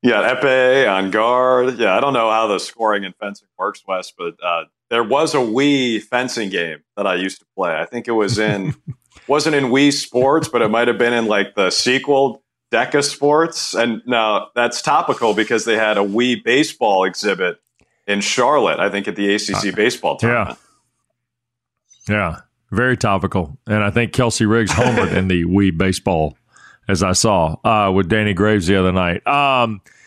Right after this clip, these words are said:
Speaker 2: all right, Virginia's men's tennis took home their fifth title nationally. All of them have come since twenty thirteen. They started the season five and five and then won twenty-three straight, Drew,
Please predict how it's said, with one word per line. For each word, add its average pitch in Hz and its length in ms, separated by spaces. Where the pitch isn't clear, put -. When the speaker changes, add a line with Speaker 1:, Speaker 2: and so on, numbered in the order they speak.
Speaker 2:
all 143 120
right, 147 140
Virginia's 139 840
men's 175 580
tennis 120 600
took 165 240
home 139 280
their 156 280
fifth - 420
title 120 520
nationally. 127 680
All 160 280
of 151 80
them 139 180
have 127 140
come 131 220
since 120 240
twenty 120 280
thirteen. 113 720
They 127 140
started 202 500
the 147 100
season 131 460
five 180 600
and 131 180
five 139 640
and 123 180
then 185 220
won 139 280
twenty-three 202 1040
straight, 196 640
Drew, 247 440